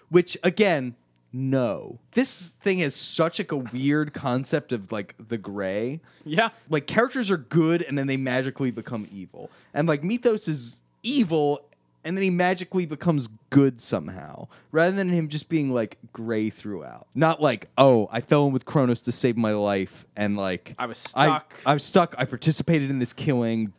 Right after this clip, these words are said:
Speaker 1: but it was just 'cause I was a coward, and, like, blah, blah, blah, and then I escaped it." And it's like,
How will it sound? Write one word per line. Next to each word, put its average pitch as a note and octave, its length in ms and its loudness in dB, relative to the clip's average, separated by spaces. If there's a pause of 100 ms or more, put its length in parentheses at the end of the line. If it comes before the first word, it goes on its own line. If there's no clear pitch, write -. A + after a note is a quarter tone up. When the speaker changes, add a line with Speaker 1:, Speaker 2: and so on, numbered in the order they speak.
Speaker 1:
but A2 180 -2
it A2+ 60 -4
was A#2 140 -2
just - 160 -4
'cause - 140 -4
I A2 80 0
was G#2+ 120 -4
a G2+ 40 -6
coward, A2 540 0
and, G#2 120 -2
like, F#2+ 240 -2
blah, B2+ 100 2
blah, A#2+ 120 -2
blah, A2+ 180 0
and A2+ 140 0
then D#3 100 2
I F3 80 4
escaped G3+ 500 2
it." G2+ 200 -4 (720)
And E3+ 120 4
it's F#3 120 -4
like, F3 160 -2